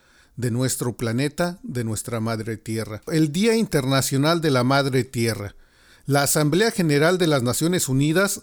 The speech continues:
designó el veintidós de abril como Día Internacional de la Madre Tierra a través de una resolución adoptada en dos mil nueve.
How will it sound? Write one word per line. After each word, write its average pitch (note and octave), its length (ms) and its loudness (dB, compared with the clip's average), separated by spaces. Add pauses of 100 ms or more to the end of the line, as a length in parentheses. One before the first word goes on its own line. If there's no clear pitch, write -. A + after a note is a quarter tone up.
designó C#3+ 720 0
el C#3+ 120 0
veintidós C3+ 720 0
de E3+ 160 2
abril C3+ 480 2 (300)
como C3+ 240 2
Día E3+ 220 2
Internacional C3 840 0
de D3+ 80 2
la B2 140 2
Madre C#3 420 2
Tierra F3+ 560 0
a C#3 140 -4
través C#3 380 2
de D3 100 4
una D#3+ 320 2
resolución C3+ 720 0
adoptada D#3 640 0 (240)
en C#3 180 2
dos B2 200 2
mil C#3+ 200 4
nueve. C3 480 2